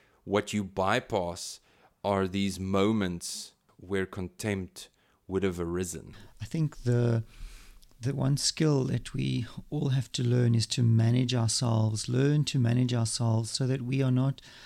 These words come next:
Speaker 2: just, um, run or ruled by our emotions,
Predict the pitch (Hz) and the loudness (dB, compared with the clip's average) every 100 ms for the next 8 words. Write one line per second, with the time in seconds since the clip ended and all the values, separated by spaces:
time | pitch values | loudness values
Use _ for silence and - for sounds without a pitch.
0 | - - - _ _ - 117 135 127 - | -20 -20 -20 _ _ -6 -2 2 0 2
1 | - - - - 117 165 143 110 _ - | 0 0 -4 -6 -4 -4 -6 -10 _ -20
2 | - _ _ _ _ - _ - 120 117 | -20 _ _ _ _ -10 _ -6 -2 2
3 | 131 147 160 - 139 117 120 139 165 170 | 4 4 2 0 0 2 4 2 0 -4
4 | - 120 120 117 110 107 120 - 170 208 | -2 0 2 4 4 4 2 2 2 2
5 | 185 | 0